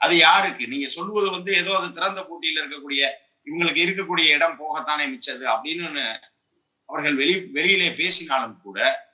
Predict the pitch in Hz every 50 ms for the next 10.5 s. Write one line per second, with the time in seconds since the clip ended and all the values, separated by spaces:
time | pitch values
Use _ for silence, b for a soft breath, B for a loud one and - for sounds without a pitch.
0 | _ _ _ _ - 175 214 226 220 208 196 190 190 180 196 196 185 - 190 202
1 | 220 220 214 214 185 160 170 175 151 - - 147 143 139 131 143 - 214 185 160
2 | 180 214 214 214 208 196 202 202 185 170 160 151 156 151 143 131 - - - -
3 | _ _ _ _ 139 170 - - 196 185 - 165 156 139 156 143 143 139 147 147
4 | 127 - - _ _ _ _ _ _ - 117 - 156 170 180 190 180 - 151 135
5 | 139 131 135 151 190 202 190 - - 202 202 185 170 - 147 151 160 170 170 -
6 | 170 170 160 147 135 123 117 110 104 98 - - _ _ _ _ _ _ _ -
7 | 156 185 190 196 190 170 160 165 160 151 - 170 143 127 127 - - - - _
8 | - 120 135 139 151 185 202 196 196 196 190 175 180 190 - - - 156 - 185
9 | 185 185 175 165 156 156 156 135 165 165 156 160 165 151 131 143 151 156 143 135
10 | 123 120 120 110 107 104 107 139 165